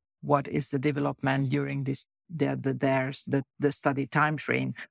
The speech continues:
of age-related diseases such as, um, cancer, heart attack, uh, heart failure, stroke, or cognitive decline. Uh, there is also a very large study, the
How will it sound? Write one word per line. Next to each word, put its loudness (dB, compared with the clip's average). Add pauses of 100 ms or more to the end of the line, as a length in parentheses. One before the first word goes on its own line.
of 0
age-related 2
diseases 0
such -2
as, 0
um, -2 (460)
cancer, 0 (200)
heart 0
attack, 0 (340)
uh, 0
heart 0
failure, 0 (880)
stroke, 2 (340)
or 2
cognitive 2
decline. -2 (1120)
Uh, 4
there 4
is 0
also 2
a -4
very 4
large 4
study, -2
the 0